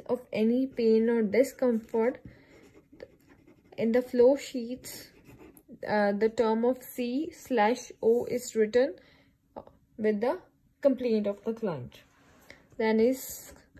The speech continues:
car-, C O two, we all know it's carbon dioxide. Next is C P R in the capital,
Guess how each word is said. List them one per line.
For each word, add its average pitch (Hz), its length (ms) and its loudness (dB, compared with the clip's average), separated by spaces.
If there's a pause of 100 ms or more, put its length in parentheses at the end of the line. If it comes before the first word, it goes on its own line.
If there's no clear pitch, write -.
(180)
car-, 208 340 0 (420)
C 247 240 2
O 247 80 10
two, 320 540 4
we 233 240 0
all 269 320 6
know 254 380 4 (520)
it's 233 300 0
carbon 226 720 2
dioxide. 247 880 0 (2750)
Next 220 380 -2
is 302 160 -6
C 277 360 -4
P 269 320 0
R 220 220 2
in 233 140 2
the 220 100 0
capital, 226 600 2